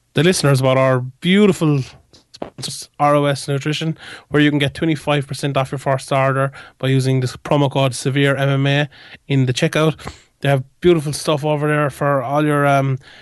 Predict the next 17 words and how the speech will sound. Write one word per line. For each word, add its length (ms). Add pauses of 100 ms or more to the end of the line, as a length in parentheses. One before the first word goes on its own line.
(160)
your 80
sporting 500
supplement 460
needs. 240
They 60
have 180 (100)
from 380 (140)
proteins 460
and 60
amino 320
acids 380
to 120
sport 280
performance, 480
strength 220
and 80
conditioning, 560